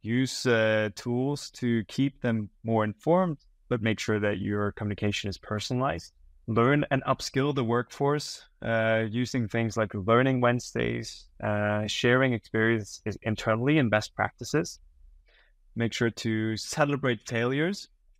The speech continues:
And I think you also have kind of a developer mindset. So automate repetitive tasks that you keep doing.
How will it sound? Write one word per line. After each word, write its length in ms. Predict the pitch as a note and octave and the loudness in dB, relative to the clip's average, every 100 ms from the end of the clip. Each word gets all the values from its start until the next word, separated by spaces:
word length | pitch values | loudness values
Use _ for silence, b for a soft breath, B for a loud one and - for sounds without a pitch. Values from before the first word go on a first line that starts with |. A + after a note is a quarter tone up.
| - | -4
And 120 | A#2+ | -2
I 60 | B2 | 0
think 220 | C3+ A#2 | 0 0
you 140 | A2+ | 2
also 340 | A2+ A2+ A#2 G#2+ | 2 2 2 2
have 320 | G#2+ G#2+ G#2+ | 2 2 0
kind 180 | A#2 A2+ | -2 -4
of 100 | G2 | -2
a 80 | G#2+ | -2
developer 520 | B2 G#2+ B2+ C3+ C3 | 0 2 2 2 -2
mindset. 480 | A2+ A2+ A#2 C3+ C#3 - | -2 -2 0 0 0 -6
So 480 | - G2+ G2+ G#2 G2+ b b b b | -2 0 0 -4 -6 b b b b
automate 460 | A#2 B2+ B2 A2+ - | 0 2 2 0 0
repetitive 560 | A2 - A2+ A#2 A2 - | -6 -4 -2 0 -2 -4
tasks 500 | - A#2 C3+ - - | -2 -2 -2 -10 -8
that 100 | B2 | -4
you 120 | A#2+ | -4
keep 260 | - C3+ - | -4 -8 -2
doing. 260 | C3+ D#3+ | -2 0